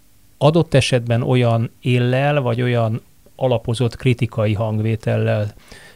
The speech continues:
ö, tud írni róla, ha szükséges, és nyilván, amikor dicsérni kell, akkor dicsérni,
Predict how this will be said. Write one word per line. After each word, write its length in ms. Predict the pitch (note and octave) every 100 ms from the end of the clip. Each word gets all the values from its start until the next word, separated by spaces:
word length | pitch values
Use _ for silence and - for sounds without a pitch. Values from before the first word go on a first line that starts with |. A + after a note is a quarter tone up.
| -
ö, 280 | A#2 A2 G#2+
tud 200 | - A#2
írni 280 | A#2 A2+ A2
róla, 540 | G#2 G#2+ A2 D3+ F3 - - - -
ha 180 | - G#2
szükséges, 800 | G#2+ - B2 G#2+ D3 F3 - - - _
és 180 | A#2 -
nyilván, 260 | A2+ A2+
amikor 240 | G#2+ G#2 G2
dicsérni 460 | A2+ - A2+ G#2+
kell, 180 | G#2+ A2+
akkor 240 | G#2 - G#2
dicsérni, 500 | D#3+ - F#3+ F#3